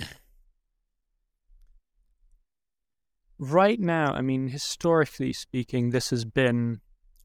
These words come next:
often in the realm of the employer providing,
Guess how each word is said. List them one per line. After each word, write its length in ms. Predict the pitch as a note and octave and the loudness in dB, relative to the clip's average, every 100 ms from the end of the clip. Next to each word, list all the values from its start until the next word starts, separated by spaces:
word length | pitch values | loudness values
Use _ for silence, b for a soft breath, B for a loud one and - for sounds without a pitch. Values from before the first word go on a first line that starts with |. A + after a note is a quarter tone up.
| _ | _
often 440 | - C3+ C3+ - B2+ | 4 4 4 2 0
in 120 | A#2 | 2
the 100 | A#2 | 2
realm 400 | A#2 A#2+ A#2 A2+ | 4 4 2 0
of 600 | - A2 A2 G#2+ - - _ _ _ _ _ | 0 2 2 0 -12 -20 _ _ _ _ _
the 160 | D#3+ C3+ | 0 2
employer 760 | A#2+ A#2 - C3 A#2+ A#2 A2+ | 2 -2 0 4 6 6 4
providing, 960 | A2 - A2+ A2+ A2+ A2 A2+ A2 A2 A2 | 2 -2 2 4 4 4 2 2 -2 -4